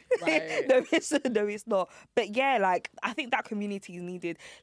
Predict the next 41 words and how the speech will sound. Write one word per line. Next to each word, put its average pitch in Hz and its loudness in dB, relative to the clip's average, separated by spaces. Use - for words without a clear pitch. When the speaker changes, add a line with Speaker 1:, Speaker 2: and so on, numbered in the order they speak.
Speaker 1:
Guys, 233 0
if 285 -12
you 240 -6
wanna 226 -4
do 208 -14
your 196 -4
D 196 -14
B 190 -8
S 175 -10
checks, - -12
do 196 -16
your 185 -8
D 170 -18
B 147 -12
S 147 -14
checks, 147 -12
okay? 226 -8
Speaker 2:
Yes, 131 -10
Speaker 1:
Yeah, 170 -6
Speaker 2:
yes, - -20
Speaker 1:
do 196 -14
your 180 -4
Speaker 2:
yes. 175 -10
Speaker 1:
D 170 -16
B 156 -10
S 156 -12
checks. 135 -16
Speaker 2:
Do 180 -10
them, 156 -6
do 175 -12
them, 151 -4
Speaker 1:
'Cause 151 -20
Speaker 2:
C 165 -8
R 160 -4
B 175 -10
Speaker 1:
the, 160 -6
Speaker 2:
and 147 -8
all 143 -10
Speaker 1:
the 143 -10
Speaker 2:
that. 127 -8
Speaker 1:
tr-, - -12